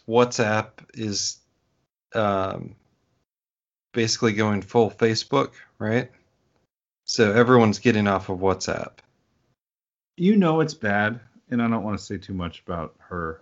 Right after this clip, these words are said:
Speaker 2: but I came home one day, and my wife's like, "I deleted everything."
Speaker 1: <laughs>
Speaker 2: Like, "What?" She goes, "Yeah, I deleted it all." I was like, "The
Speaker 1: Good for
Speaker 2: accounts?"
Speaker 1: her.
Speaker 2: She goes, "No, the accounts are still active,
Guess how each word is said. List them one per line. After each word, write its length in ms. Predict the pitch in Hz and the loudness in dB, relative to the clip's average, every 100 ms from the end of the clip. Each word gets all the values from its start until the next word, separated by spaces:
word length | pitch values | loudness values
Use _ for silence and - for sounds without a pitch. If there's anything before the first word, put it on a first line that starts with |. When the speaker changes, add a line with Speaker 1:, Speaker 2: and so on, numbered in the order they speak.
| _ | _
Speaker 2:
but 260 | 104 95 - _ _ | -6 -6 -8 _ _
I 40 | - | -10
came 200 | 175 123 | -6 -2
home 220 | 117 113 | 0 0
one 120 | 104 | -2
day, 80 | 90 | -4
and 80 | 90 | -4
my 60 | 92 | -4
wife's 240 | 92 - | -6 -6
like, 120 | - _ 117 | -14 _ -6
"I 60 | |
deleted 380 | 107 101 98 92 | -2 0 0 0
everything." 400 | 90 85 - 92 _ _ _ _ _ _ _ _ _ | -2 -6 -12 -18 _ _ _ _ _ _ _ _ _
Speaker 1:
<laughs> 40 | 160 131 170 - - - - - _ - - - - | 0 0 -2 -2 -4 -8 -10 -12 _ -16 -14 -14 -4
Speaker 2:
Like, 140 | 123 | -2
"What?" 380 | 95 120 262 - _ _ | 0 2 0 -2 _ _
She 100 | 147 | -4
goes, 140 | 143 - - - | -4 -6 -14 2
"Yeah, 240 | 180 156 - - | 2 2 -4 -10
I 60 | 139 | -8
deleted 280 | 139 135 | -6 -6
it 60 | 113 | -4
all." 240 | 107 107 _ _ - | -6 -8 _ _ -10
I 60 | |
was 60 | 127 | -10
like, 100 | 127 _ _ _ - - _ _ _ - | -10 _ _ _ -20 -20 _ _ _ -2
"The 80 | 135 | 0
Speaker 1:
Good 160 | 127 | 2
for 100 | 135 | 2
Speaker 2:
accounts?" 220 | 170 214 | 2 2
Speaker 1:
her. 40 | 92 | 0
Speaker 2:
She 60 | |
goes, 140 | 214 196 | 0 4
"No, 140 | 220 | 4
the 80 | 208 | 4
accounts 280 | 214 214 202 | 0 0 -2
are 60 | |
still 240 | 170 170 139 | -4 0 2
active, 440 | 120 123 113 104 | 0 -2 -8 -8